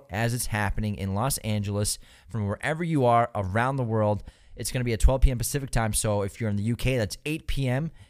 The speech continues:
If you're in Australia, it's in the morning the next day 'cause you guys are in the future. So everyone has an opportunity around the world to watch this show at the same time as we're performing it in front of a live audience. It's gonna be so much fun.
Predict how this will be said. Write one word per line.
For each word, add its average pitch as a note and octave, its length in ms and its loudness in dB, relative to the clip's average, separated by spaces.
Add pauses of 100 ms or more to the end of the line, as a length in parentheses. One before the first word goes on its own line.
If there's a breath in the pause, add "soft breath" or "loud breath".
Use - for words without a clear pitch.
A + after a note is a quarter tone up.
If - 200 -4
you're C#3 80 0
in B2 60 0
Australia, C3+ 420 2
it's A2+ 200 -2
in A#2+ 140 -4
the G#2+ 60 4
morning D3+ 440 4
the A#2+ 80 0
next A#2+ 340 -2
day D3+ 280 2
'cause G#2+ 260 -2
you G#2+ 60 0
guys G#2 220 2
are G2+ 60 2
in F#2+ 60 0
the F2+ 60 -2
future. G3+ 480 2 (220 soft breath)
So - 160 -2
everyone G#3 260 4
has F#3+ 160 6
an E3+ 60 2
opportunity D#3+ 800 2 (160 soft breath)
around F3+ 320 4
the F3 60 2
world E3+ 340 4
to D3 140 2
watch G#2 520 -2
this E3+ 140 -2
show G3 520 2 (520)
at F#3 120 -8
the F#3+ 60 -2
same G#3+ 260 -2
time F#3+ 280 0
as F#3+ 100 -2
we're G3 100 2
performing G#3 460 -4
it F#2+ 140 -4
in A#2 80 -6
front C#3 200 -2
of C3+ 60 -2
a C3 80 -2
live C#3 200 -2
audience. E3 360 -4
It's - 140 -10
gonna E3 140 -8
be B2 60 -4
so - 180 -4
much E3+ 160 -4
fun. B2 340 -2